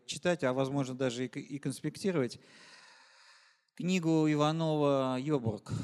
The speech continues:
Э, и там, собственно, она очень интересно построена, э, судя по оглавлению. То есть это все, эм,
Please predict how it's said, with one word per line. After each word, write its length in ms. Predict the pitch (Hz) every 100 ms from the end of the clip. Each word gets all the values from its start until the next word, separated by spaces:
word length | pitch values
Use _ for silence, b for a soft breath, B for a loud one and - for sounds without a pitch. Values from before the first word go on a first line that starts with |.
| 127
Э, 1000 | 127 127 127 117 113 113 113 110 110 113
и 120 | 127
там, 440 | - 180 196 196 170
собственно, 400 | - 160 - 165
она 80 |
очень 160 | 165 170
интересно 380 | 160 175 165 143
построена, 1080 | 147 139 - 208 214 180 147 139 127 120 117 B
э, 600 | 135 131 127 123 120 117 110 -
судя 320 | - 143 123
по 140 | - 127
оглавлению. 480 | 135 139 147 127
То 60 | 117
есть 100 | 110
это 160 | 165 151
все, 520 | - - 180 175 160 -
эм, 680 | 143 139 135 131 127 123 123